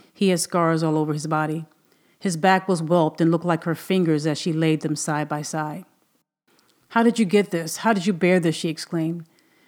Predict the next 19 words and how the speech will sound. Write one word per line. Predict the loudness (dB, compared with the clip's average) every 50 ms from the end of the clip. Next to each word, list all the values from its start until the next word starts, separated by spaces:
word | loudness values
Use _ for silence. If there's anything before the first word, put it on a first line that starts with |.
| _ _ _ _
Peter | 0 2 4 4
said | 2 2 2 0 2
the | 0 -2
scars | -4 0 2 4 4 6 4 4 0
were | -2 -4
from | 0 0
the | 2 2
man | 2 2 2 4
in | 2 2
Alabama | 2 2 0 -2 0 0 0 0 0 0 -2
who | -2 -2
had | -4 -4 -4
kicked | -6 -6 -8 -6 _ -4
him, | -4 -4 -6 -8 _ _ -4
beaten | -4 -4 -4 -4 -6 -6
him, | -4 -2 -2
and | 0 0
whipped | -2 -2 -2 _
him. | -8 -8 -8 -10